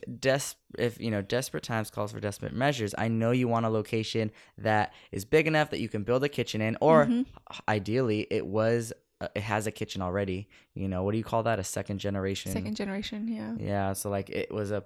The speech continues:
Speaker 1: place that already did food and drinks and stuff. So, but if you can't find that, if you can only find a, a small enough place that doesn't even have the space for a kitchen,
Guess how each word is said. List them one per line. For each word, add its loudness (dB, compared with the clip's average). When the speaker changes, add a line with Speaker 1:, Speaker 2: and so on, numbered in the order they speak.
Speaker 1:
place -4
that -2
already 0
did 0
food -2
and -4
drinks -4
and -6
stuff. -8
So, -2
but 6
if -2
you -4
can't 0
find 4
that, 0
if -6
you -4
can -2
only 2
find 2
a, -2
a 0
small 2
enough -2
place -2
that 0
doesn't 0
even 2
have 0
the 0
space -2
for 0
a -2
kitchen, -4